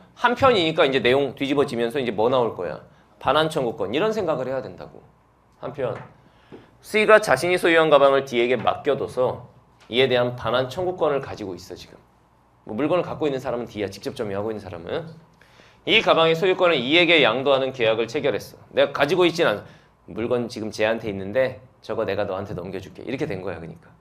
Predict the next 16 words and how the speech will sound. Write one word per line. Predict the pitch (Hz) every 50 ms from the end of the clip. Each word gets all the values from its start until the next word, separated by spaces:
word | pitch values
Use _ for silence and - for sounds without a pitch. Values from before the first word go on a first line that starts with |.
| _ _ _ _ _ _ - - _ _ _ _ _ _ _ _ _ _ -
이때 | 147 151 196 202
C가 | 196 - 226 226 190 -
D에게 | 151 151 156 156 165 156 160 165
통지하여 | 196 190 185 160 180 170 131 117 120 147 151 120 95 - - - - - _ _
가방 | - 143 139 160 165 160
주인 | 160 156 147 147 135
바뀌었으니까 | 123 117 117 147 139 139 139 131 127 127 143 139 131
내가 | 107 127 131 127
E한테 | 110 113 123 127 131 147 -
팔아먹기로 | - 170 165 165 156 151 151 147 127
했으니까 | 131 127 127 147 127 117 113 135 139 139 127 - - -
가방 | - 120 117 131 135 131 117
E에게 | 107 117 135 143 139 139 -
반환해. | - 120 113 113 123 123 117 110 113 120 113 - -
이렇게 | 95 104 - 104
알려주면 | 95 98 107 107 104 - 87 90 95 90 87